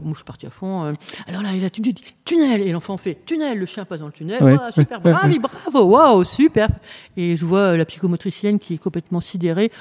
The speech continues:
Speaker 1: En fait, l'enfant ne parlait plus depuis plusieurs années.
Speaker 2: Ouais.
Speaker 1: Et là, il avait, euh,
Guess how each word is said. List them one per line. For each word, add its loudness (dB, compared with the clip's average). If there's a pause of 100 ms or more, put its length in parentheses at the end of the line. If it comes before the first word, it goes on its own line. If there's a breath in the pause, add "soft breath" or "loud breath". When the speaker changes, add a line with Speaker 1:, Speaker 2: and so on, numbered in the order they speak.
(120)
Speaker 1:
En -6
fait, -4
l'enfant 2
ne 6
parlait 2
plus 4
depuis -4
plusieurs -4
années. -4
Speaker 2:
Ouais. 6 (580 soft breath)
Speaker 1:
Et -10
là, -4
il -6
avait, -6
euh, -4